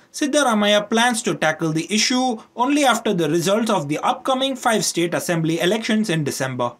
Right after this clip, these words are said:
However, if the report does get released, there are still legal challenges to overcome.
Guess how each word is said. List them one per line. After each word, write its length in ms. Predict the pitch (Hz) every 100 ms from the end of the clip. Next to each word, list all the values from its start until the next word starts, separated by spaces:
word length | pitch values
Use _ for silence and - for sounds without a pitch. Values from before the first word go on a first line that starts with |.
| _
However, 520 | 156 175 214 226 226 - -
if 200 | 285 294
the 140 | 285
report 400 | 254 233 240 196
does 240 | 208 285 214
get 220 | 214 143
released, 420 | 151 170 196 - - -
there 180 | 180
are 80 | 202
still 220 | 196 233
legal 400 | 226 226 294 196
challenges 480 | 147 165 147 139 143
to 160 | 160 143
overcome. 460 | 127 127 175 165